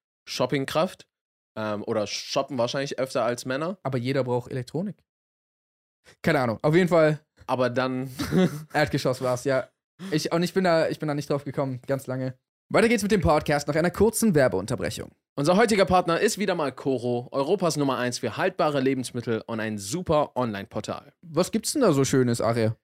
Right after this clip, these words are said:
Speaker 1: Hast du schon mal irgendwo Pinienkernsmus gesehen?
Speaker 2: Nein.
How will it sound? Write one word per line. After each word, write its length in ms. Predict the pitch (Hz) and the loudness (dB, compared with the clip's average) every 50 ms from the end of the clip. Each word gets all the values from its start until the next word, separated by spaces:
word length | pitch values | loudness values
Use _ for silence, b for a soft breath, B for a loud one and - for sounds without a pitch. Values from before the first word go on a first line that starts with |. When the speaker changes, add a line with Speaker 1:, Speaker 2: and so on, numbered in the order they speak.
| _ _ | _ _
Speaker 1:
Hast 160 | - 247 - | -2 -2 -2
du 60 | 254 247 | 0 0
schon 140 | - 247 | 0 0
mal 140 | 233 233 226 | 0 0 0
irgendwo 380 | - 254 269 262 247 214 226 220 | 0 0 0 0 0 2 0 0
Pinienkernsmus 1500 | - - - - - 220 226 233 226 214 202 180 147 139 - - - 151 135 131 131 127 131 131 135 131 120 113 - - - | 0 -2 -2 0 0 0 0 0 0 2 2 0 0 -2 -4 -2 -2 0 0 0 -2 -2 0 0 2 2 2 0 -2 -4 -6
gesehen? 460 | - 107 98 98 107 95 71 - - _ _ _ _ _ _ _ _ - | -6 -4 -4 -4 -4 -6 -8 -10 -16 _ _ _ _ _ _ _ _ -8
Speaker 2:
Nein. 320 | 127 127 127 147 143 120 | -4 -2 -2 -2 -2 -4